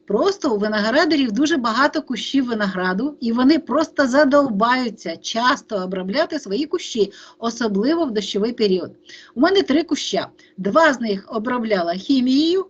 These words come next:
один біопрепаратами. Вели себе абсолютно однаково, хворіли майже разом,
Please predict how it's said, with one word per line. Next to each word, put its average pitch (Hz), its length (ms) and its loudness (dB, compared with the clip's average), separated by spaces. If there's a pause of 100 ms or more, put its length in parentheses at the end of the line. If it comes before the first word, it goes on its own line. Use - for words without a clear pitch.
один 220 520 0
біопрепаратами. 185 960 -4 (320)
Вели 269 420 4
себе 226 380 -4
абсолютно 233 760 -2
однаково, 190 580 -2 (160)
хворіли 311 580 4
майже 247 440 2
разом, 190 420 -2